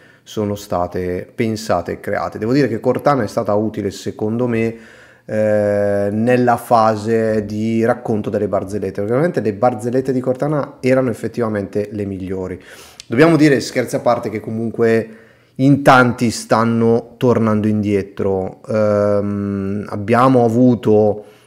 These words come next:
Amazon con tutta quella parte di Alexa che è costata alla compagnia, sta costando alla compagnia miliardi e non sta portando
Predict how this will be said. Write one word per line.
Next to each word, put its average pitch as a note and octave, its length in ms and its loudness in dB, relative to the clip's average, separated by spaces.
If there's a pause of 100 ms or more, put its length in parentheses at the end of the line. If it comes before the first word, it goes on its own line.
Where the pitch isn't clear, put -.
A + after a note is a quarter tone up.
(180)
Amazon G2+ 1000 0
con G#2 880 -2 (1080)
tutta A#2+ 280 -6
quella G#2 280 0
parte G#2 340 0
di G2 80 -4
Alexa G#2 540 -2
che G#2 300 0
è - 180 -6
costata A2+ 600 0
alla G2+ 180 0
compagnia, G#2+ 720 -2
sta C3 320 0
costando A2 500 -4
alla F#2 100 -2
compagnia G#2 400 -4
miliardi G#2+ 960 -2 (340)
e B2+ 160 0
non A2 120 -2
sta G#2+ 160 -2
portando G2+ 600 -2